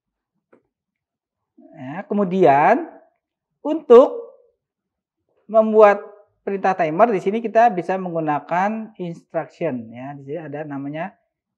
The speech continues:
P L C instruction atau kalau menggunakan tombol shortcut kita bisa menggunakan tombol I ya. Kita tekan aja huruf I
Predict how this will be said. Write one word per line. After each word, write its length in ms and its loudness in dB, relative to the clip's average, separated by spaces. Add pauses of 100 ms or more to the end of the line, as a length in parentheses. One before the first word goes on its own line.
P 160 -2
L 200 0
C 360 -4
instruction 960 -4
atau 400 0
kalau 200 6
menggunakan 440 -2
tombol 240 0
shortcut 480 -2 (480)
kita 320 0
bisa 320 -4
menggunakan 480 -4
tombol 480 0
I 320 -6
ya. 80 -8
Kita 240 -12
tekan 320 -14
aja 160 -2
huruf 320 -6
I 480 -8